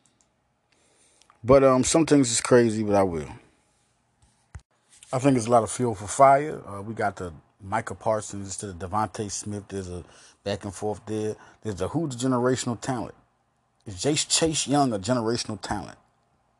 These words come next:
Why is he? That will all be explained. But first, let's go to that. That was our first conversation, and, um, we got into quite a mix. Um,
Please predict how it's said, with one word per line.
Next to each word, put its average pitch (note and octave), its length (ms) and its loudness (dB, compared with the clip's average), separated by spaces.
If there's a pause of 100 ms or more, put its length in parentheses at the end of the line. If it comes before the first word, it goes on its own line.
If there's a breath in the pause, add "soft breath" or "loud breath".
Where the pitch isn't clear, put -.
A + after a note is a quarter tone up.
(1200)
Why G2+ 240 4
is C3+ 240 2
he? D#3+ 280 -6 (200)
That F#2+ 140 -6
will F2+ 80 -2
all G2+ 160 2
be G#2 120 -4
explained. A2+ 520 -10 (1160 loud breath)
But C3+ 100 -2
first, F3 240 4
let's C#3+ 100 0
go B2 140 2
to G2+ 60 -4
that. B1+ 200 -10 (320)
That B2+ 100 0
was A#2 140 -2
our G#2+ 140 6
first A#2+ 380 -2
conversation, G2 720 -8 (160)
and, D2+ 100 -16
um, D2 300 -18 (1900)
we G#2+ 100 -10
got G#2 180 4
into G2 180 -4
quite G#2 260 4
a G2 60 -2
mix. - 680 -2 (1800 loud breath)
Um, F2 420 -12